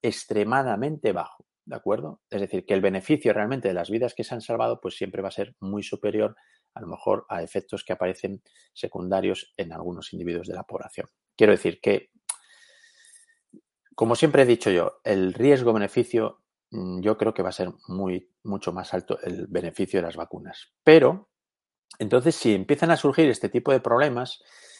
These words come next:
claro, el riesgo va a ir en función de decir, "Oiga, no, pero es que, mire, yo protegí a la gente de mayor de sesenta y cinco años porque es que el treinta por ciento se morían". Pues, evidentemente, imaginaros los miles de muertos que hubiéramos tenido.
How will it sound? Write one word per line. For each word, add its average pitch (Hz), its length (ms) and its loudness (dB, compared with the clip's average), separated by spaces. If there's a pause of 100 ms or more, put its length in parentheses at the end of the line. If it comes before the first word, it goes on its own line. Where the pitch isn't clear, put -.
claro, 143 180 8
el 87 80 2
riesgo 139 320 4
va 151 100 10
a 147 60 6
ir 160 280 2 (100)
en 104 160 0
función 131 360 -2
de 151 180 0
decir, 98 420 -4
"Oiga, 104 200 2
no, 107 160 -2
pero 90 140 -12
es - 80 -14
que, - 100 -8
mire, 90 220 -6
yo 98 220 0
protegí 98 540 0
a 90 80 -4
la 92 160 -8
gente 107 320 -4
de 87 120 -18
mayor 90 240 -14
de 92 100 -6
sesenta 95 320 -8
y 95 40 -8
cinco 110 180 -6
años 123 160 -4
porque - 220 -10
es - 60 -16
que - 80 -6
el 85 60 -8
treinta 95 240 -6
por 98 140 -4
ciento 95 220 -8
se - 120 -10
morían". 95 360 -4
Pues, - 200 -18
evidentemente, 90 480 -10
imaginaros 95 520 -8
los 90 200 -10
miles 98 260 -4
de 98 60 -6
muertos 98 400 -6
que - 80 -4
hubiéramos - 320 -6
tenido. 139 260 -4